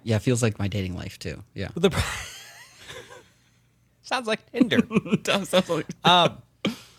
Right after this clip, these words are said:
Speaker 2: the problem is that in order to be successful in a world where you're pitching your startup, you need to have impressive numbers.
Speaker 1: Mm-hmm.
Speaker 2: But impressive numbers and reality don't always line up.
Speaker 1: Right,
Speaker 2: Right?
Speaker 1: right.
Speaker 2: So it's, it's a skill that you can develop.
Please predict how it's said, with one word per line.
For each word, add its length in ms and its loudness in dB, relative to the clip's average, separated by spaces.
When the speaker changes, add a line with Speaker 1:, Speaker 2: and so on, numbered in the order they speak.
Speaker 2:
the 120 4
problem 800 4
is 240 -2
that 520 0
in 120 0
order 140 2
to 80 -2
be 80 0
successful 640 -4
in 140 -8
a 60 -6
world 420 -8
where 80 -10
you're 140 -10
pitching 420 -8
your 100 -10
startup, 420 -10
you 60 -12
need 100 -12
to 60 -16
have 120 -14
impressive 460 -12
numbers. 460 -16
Speaker 1:
Mm-hmm. 220 -4
Speaker 2:
But 120 2
impressive 420 4
numbers 340 2
and 120 -2
reality 380 -2
don't 140 -8
always 220 -10
line 220 -16
up. 180 -20
Speaker 1:
Right, 200 -6
Speaker 2:
Right? 120 -4
Speaker 1:
right. 120 -8
Speaker 2:
So 180 -2
it's, 180 -4
it's 160 -6
a 40 -4
skill 540 2
that 140 -6
you 80 -4
can 160 -8
develop. 520 0